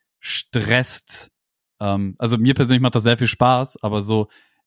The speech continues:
in, in Langzeitdenken, ähm, stresst es richtig krass den, den, den Kopf, wenn du permanent, äh, solche Sachen überlegst und dir dann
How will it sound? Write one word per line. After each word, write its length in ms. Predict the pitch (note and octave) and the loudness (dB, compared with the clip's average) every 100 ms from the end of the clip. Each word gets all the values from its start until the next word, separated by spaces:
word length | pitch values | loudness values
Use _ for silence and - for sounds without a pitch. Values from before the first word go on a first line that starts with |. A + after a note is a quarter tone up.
| _ | _
in, 320 | A#2 A2 G#2 | 0 0 0
in 120 | - G#2+ | -4 0
Langzeitdenken, 1700 | A#2 C#3 - - A2 G#2+ - _ _ _ - A#2+ A#2+ - A2 B2 D3 _ _ _ _ | 0 0 -6 -2 0 -2 -8 _ _ _ 0 0 0 -2 -4 -4 -10 _ _ _ _
ähm, 220 | G#2 G2 G2 | -12 -12 -10
stresst 440 | - A#2 B2+ - | -10 -6 -8 -8
es 180 | A2 - | -12 -12
richtig 340 | A#2 - G#2+ | -12 -12 -18
krass 460 | - A2 - - - _ | -14 -14 -14 -18 -20 _
den, 220 | G2+ G2 | -10 -10
den, 240 | G2 G2 F#2 | -12 -14 -12
den 180 | G2+ | -14
Kopf, 300 | - G#2+ - _ | -10 -12 -12 _
wenn 140 | G2+ | -14
du 80 | G2 | -14
permanent, 640 | - G#2 G2+ G2 G2 F#2 - | -12 -10 -8 -10 -12 -14 -20
äh, 220 | G2 F#2+ | -18 -18
solche 260 | G#2 G2 | -20 -20
Sachen 300 | G2 G2 G#2+ | -20 -20 -20
überlegst 600 | - G#2+ G2+ A2 A2+ - | -16 -6 -2 0 -2 -4
und 220 | A2+ G2+ - _ _ _ _ _ | -8 -10 -12 _ _ _ _ _
dir 120 | - G2+ | -6 -2
dann 300 | G#2 G2+ | -2 -2